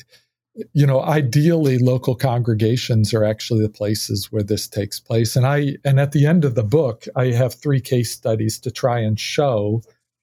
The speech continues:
how three different churches, one in Montreal, one in Nashville, and one in Kenya,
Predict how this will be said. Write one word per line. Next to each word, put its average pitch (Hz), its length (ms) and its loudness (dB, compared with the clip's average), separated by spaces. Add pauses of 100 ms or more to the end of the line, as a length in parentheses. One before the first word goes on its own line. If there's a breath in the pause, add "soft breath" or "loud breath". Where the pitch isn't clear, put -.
(360)
how 131 140 0
three 143 540 0
different 117 560 -2
churches, 131 760 -2
one 123 180 2
in 117 140 2
Montreal, 110 840 0
one 110 200 0
in 107 160 2
Nashville, 107 680 -2
and 107 120 0
one 110 260 2
in 104 180 -2
Kenya, 117 540 0